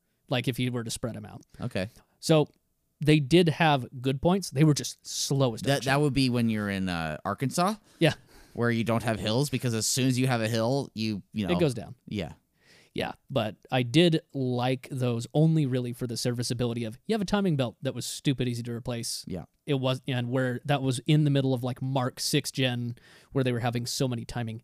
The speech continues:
Speaker 1: chain
Speaker 2: Well, there,
Speaker 1: issues.
Speaker 2: there's a lot of engines that went in Mark six because you also had, they, that was the tail end of the oh seven K.
Speaker 1: Mm-hmm.
Speaker 2: You had the two-point slow, and then you have the actual, you know, the big boy two liter.
Speaker 1: Yep.
Speaker 2: Big boy
Speaker 1: Big
Speaker 2: two liter.
Speaker 1: boy.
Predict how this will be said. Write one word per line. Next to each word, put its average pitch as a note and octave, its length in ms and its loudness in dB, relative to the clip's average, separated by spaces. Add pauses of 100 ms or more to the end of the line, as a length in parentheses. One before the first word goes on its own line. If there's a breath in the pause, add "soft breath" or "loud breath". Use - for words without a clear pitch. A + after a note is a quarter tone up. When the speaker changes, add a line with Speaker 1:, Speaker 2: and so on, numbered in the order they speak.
Speaker 1:
chain C#3 420 2
Speaker 2:
Well, D#3+ 100 4
there, F3 100 4
Speaker 1:
issues. - 140 -6
Speaker 2:
there's G#3+ 180 0
a E3 40 0
lot D3 240 2
of - 80 -4
engines C3+ 340 -2
that F2+ 180 -2
went F2+ 160 -2
in F2 120 -4
Mark F2+ 240 -6
six - 300 -8
because G#2 400 -4
you G2+ 120 -2
also A2 260 -2
had, F#2 400 -2 (180)
they, G#2 300 -4
that A2 80 -2
was A2 100 -2
the G2 80 -6
tail A#2+ 340 -2
end A2 140 -2
of G2 60 -4
the F#2+ 160 -2
oh G2 60 -2
seven G2 280 -4
K. F2+ 360 -6 (120)
Speaker 1:
Mm-hmm. A#2 380 -4
Speaker 2:
You G#2 180 -2
had G2 220 -2
the F#2+ 440 -2
two-point A2 380 -2
slow, F2+ 540 -4 (100)
and G2 80 -6
then G2+ 120 0
you G2 100 -2
have F#2+ 200 -4
the F#2+ 140 -2
actual, F2+ 640 -4 (160)
you F#2+ 120 -6
know, D2+ 180 -10 (300)
the G2 80 -6
big G#2 220 0
boy F2+ 160 -2
two F2 200 -4
liter. E2 420 -6
Speaker 1:
Yep. A#2+ 140 -6 (640 soft breath)
Speaker 2:
Big E2 300 -8
boy D#2+ 200 -6
Speaker 1:
Big D#2+ 180 -10
Speaker 2:
two E2+ 180 -6
liter. D#2+ 320 -6
Speaker 1:
boy. A#2 140 -12